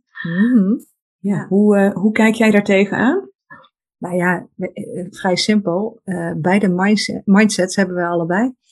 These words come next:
Speaker 1: Jij hebt, eh, de vaste mindset, ik heb, eh, de vaste mindset, jij hebt de groeimindset en ik heb ook groeimindset.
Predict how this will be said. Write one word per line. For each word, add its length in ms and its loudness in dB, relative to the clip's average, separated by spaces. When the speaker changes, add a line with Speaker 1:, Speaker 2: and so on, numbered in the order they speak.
Speaker 1:
Jij 200 4
hebt, 260 0
eh, 100 2
de 60 0
vaste 340 -2
mindset, 500 0
ik 160 -8
heb, 220 -8
eh, 240 -2
de 100 -2
vaste 300 -4
mindset, 420 -4
jij 140 -2
hebt 140 -6
de 60 -2
groeimindset 680 0
en 120 4
ik 120 4
heb 160 -6
ook 200 -4
groeimindset. 720 -2